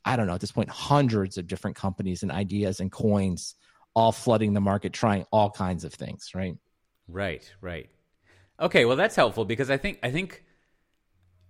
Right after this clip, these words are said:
Speaker 2: if I understand what, what we're talking about correctly, we essentially have established,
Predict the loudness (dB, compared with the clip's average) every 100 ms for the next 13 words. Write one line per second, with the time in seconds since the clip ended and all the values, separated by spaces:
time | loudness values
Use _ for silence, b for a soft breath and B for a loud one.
0 | _ -16 -4 -2 -2 -4 -4 -2 0 0
1 | 0 -4 -4 -6 -4 -4 -4 -4 -6 -8
2 | -6 -6 -6 -8 -8 -10 -14 _ _ _
3 | _ _ _ _ _ _ _ _ _ -10
4 | -4 -2 -4 -2 -2 -2 -2 0 0 -2
5 | -6 -10 _ _ -8 -6 -6 -8 -4 -2
6 | -2 -4 -8 -10 -16 -20